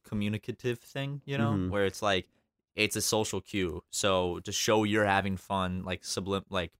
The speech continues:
Speaker 1: subconsciously, you're, these things are happening. You're showing the signal because, yeah,
Speaker 2: Yeah.
Speaker 1: when you're playing a video game or when I'm doing something really fun on the computer, I'm not sitting there, like, smiling. Like
Speaker 2: <laughs> I know. There will be some times where I, like, laugh a little bit,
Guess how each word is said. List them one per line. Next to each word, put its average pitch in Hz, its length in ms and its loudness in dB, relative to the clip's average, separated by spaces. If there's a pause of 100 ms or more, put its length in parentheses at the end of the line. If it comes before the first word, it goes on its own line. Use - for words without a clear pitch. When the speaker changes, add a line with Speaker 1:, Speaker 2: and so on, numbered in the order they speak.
(240)
Speaker 1:
subconsciously, 104 720 0
you're, 92 220 0 (480)
these 107 220 -4
things 113 220 -2
are 107 60 2
happening. 101 220 4
You're 101 80 0
showing 107 300 0
the 92 80 -4
signal 110 300 0
because, 98 260 -6
yeah, 143 180 4
Speaker 2:
Yeah. 82 140 -2 (220)
Speaker 1:
when 135 100 0
you're 160 80 2
playing 170 220 2
a 135 40 2
video 139 300 4
game 104 320 2 (220)
or 117 80 2
when 123 100 4
I'm 127 120 2
doing 127 200 0
something 127 240 0
really 113 140 0
fun 120 160 -2
on 113 40 0
the 107 60 -2
computer, 147 340 -4
I'm 143 80 -2
not 202 120 -4
sitting 139 240 -4
there, 107 80 -2
like, 87 160 -6
smiling. 98 600 -2
Like 95 140 2
Speaker 2:
<laughs> 196 120 10
I 190 60 10
know. 120 220 2 (220)
There 220 100 12
will 254 60 6
be 240 60 6
some 214 200 6
times 160 260 4
where 135 100 6
I, 127 60 8
like, 113 180 4
laugh 101 440 0
a 95 40 -8
little 85 260 -6
bit, 80 260 -12